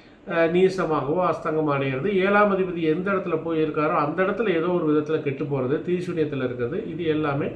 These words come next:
இருதார அமைப்பை கொடுக்கும். ரெண்டு பதினொன்னு கெட்டு இருந்தா இது ரொம்ப ரொம்ப முக்கியம். எல்லாத்தோடையும் இதை சேர்த்துக்குங்க. அடுத்து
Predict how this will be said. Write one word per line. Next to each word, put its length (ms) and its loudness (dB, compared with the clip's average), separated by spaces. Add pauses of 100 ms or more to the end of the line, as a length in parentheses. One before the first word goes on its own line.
(220)
இருதார 400 4
அமைப்பை 340 -2
கொடுக்கும். 400 -2 (300)
ரெண்டு 240 4
பதினொன்னு 400 2
கெட்டு 280 -2
இருந்தா 380 0
இது 160 0
ரொம்ப 240 -2
ரொம்ப 220 2
முக்கியம். 340 0
எல்லாத்தோடையும் 540 2
இதை 180 -2
சேர்த்துக்குங்க. 460 -2 (800)
அடுத்து 380 4